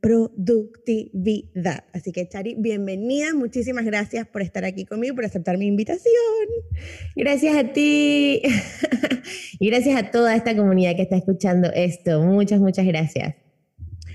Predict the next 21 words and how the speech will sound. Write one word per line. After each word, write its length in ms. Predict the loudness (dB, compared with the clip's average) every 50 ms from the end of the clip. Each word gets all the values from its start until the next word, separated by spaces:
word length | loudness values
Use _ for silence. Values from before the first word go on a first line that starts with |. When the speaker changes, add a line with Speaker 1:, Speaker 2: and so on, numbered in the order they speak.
| -16 -8 -4
Speaker 1:
Bueno, 320 | -2 -2 -2 -2 -6 -8 -6
comencemos. 760 | -6 -4 -4 -4 -4 -4 -4 -4 -4 -6 -10 -16 -20 -20 _ _
Cuéntanos, 540 | -4 -2 -2 -2 -2 -4 -6 -6 -8 -10 -12
Chari, 260 | -10 -12 -12 -12 -14 -20 _ _ _ _ _ _ _ _ _ _
¿qué 240 | -4 0 0 2 4
es 60 | 4
la 120 | 2 2 0
productividad? 680 | 2 0 0 0 0 0 0 2 4 2 2 0 -2 -6 _ _ _ _ _ _ _ _ _ _ _ _ _ _ _ _ _ _ _ _ _ _ _ _ _ -20 -20 -20 -20 -20 -20 _ _
Speaker 2:
Súper. 560 | -14 -2 0 2 2 2 2 2 0 2 2 4
Bueno, 240 | 4 4 4 4
esta 240 | 2 2 0 0 0
pregunta 320 | 2 2 2 4 2 4 2
me 100 | 4 4
encanta 640 | 4 2 2 0 0 2 2 0 0 -2 -2 -2 0
porque 420 | 0 0 0 0 2 0 0 0 0 0
hay 160 | 0 0 2
como 240 | 2 4 4 6 6
mitos 560 | 6 6 4 4 2 2 2 0 0 2 2
sobre 180 | 0 2 2 2
la 180 | 2 0 0
productividad. 760 | 0 2 2 2 0 0 2 2 4 2 2 0 -2 -4 -8